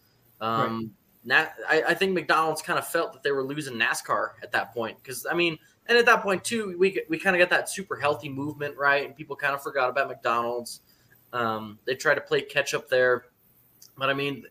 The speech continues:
Speaker 1: they still want to be the name in every household in the U S. When you think of fast food, first thing that should pop into your mind is McDonald's, and that's what they were trying to keep there.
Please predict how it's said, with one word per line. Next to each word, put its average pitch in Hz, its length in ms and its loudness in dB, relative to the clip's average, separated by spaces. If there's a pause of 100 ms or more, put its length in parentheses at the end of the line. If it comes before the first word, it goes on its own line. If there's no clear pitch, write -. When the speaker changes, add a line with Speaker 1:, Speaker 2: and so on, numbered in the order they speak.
Speaker 1:
they 151 140 6
still 170 340 2
want 156 200 2
to 139 80 -10
be 135 240 -10
the 151 200 -4
name 135 400 -2 (160)
in 135 220 -6 (100)
every 147 300 0
household 127 560 -4
in 113 80 -6
the 120 80 -8
U 120 180 0
S. 113 220 -2
When 127 80 -12
you 131 60 -4
think 135 180 -8
of - 60 -18
fast 160 280 2
food, 180 360 4 (560)
first 156 180 0
thing 175 140 -2
that 135 120 -4
should 202 240 2
pop 170 240 0
into 160 120 2
your 151 100 0
mind 147 480 4
is 120 140 -12
McDonald's, 120 580 0
and 113 100 -10
that's 120 200 -6
what 170 80 -6
they 156 80 4
were 139 80 2
trying 143 180 -4
to 113 80 -10
keep - 320 -12
there. - 260 -8